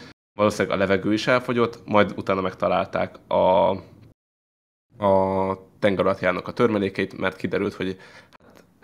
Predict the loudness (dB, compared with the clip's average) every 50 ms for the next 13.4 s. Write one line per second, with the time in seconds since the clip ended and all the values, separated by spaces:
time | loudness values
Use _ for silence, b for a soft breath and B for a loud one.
0 | -12 -6 -6 -6 -4 -4 -4 -4 -4 -4 -4 -4 -4 -4 -4 -2 -4 -4 -4 -4
1 | -4 -6 -6 -6 -6 -6 -4 -2 0 2 2 0 0 -2 -8 -10 -8 -8 -8 -8
2 | -12 -10 -6 -6 -6 -6 -4 -4 -4 -4 -4 -8 B B B B B -20 _ _
3 | _ _ _ _ _ _ _ _ -8 -2 0 0 0 0 -4 -12 _ _ _ -14
4 | -8 -6 -6 -6 -4 0 2 4 4 6 6 6 6 6 4 2 -2 -2 2 2
5 | 2 2 0 -2 -2 0 2 2 2 2 2 4 4 4 4 4 2 2 2 2
6 | 0 0 0 -2 4 6 6 6 6 6 6 8 6 6 4 0 -8 -4 0 0
7 | 0 2 4 4 2 2 0 -4 -8 -6 -6 -6 -6 -4 -2 -2 0 0 -2 -2
8 | -2 -2 0 0 0 0 -2 -4 -2 2 4 4 4 4 0 B B B B B
9 | B B B B B B -4 0 0 0 0 0 2 2 2 2 4 2 2 2
10 | 4 4 2 2 0 0 2 0 2 2 0 0 -2 -2 -4 -4 -4 -4 -6 -6
11 | -10 -16 -14 -6 -4 -4 -4 -4 -6 -8 -8 -8 -6 -4 -4 -2 -2 -4 -4 -2
12 | 0 -2 0 -2 -4 -8 -8 -8 -6 -4 -4 -6 -6 -6 -4 -4 -4 -4 -4 -4
13 | -2 0 2 2 2 2 2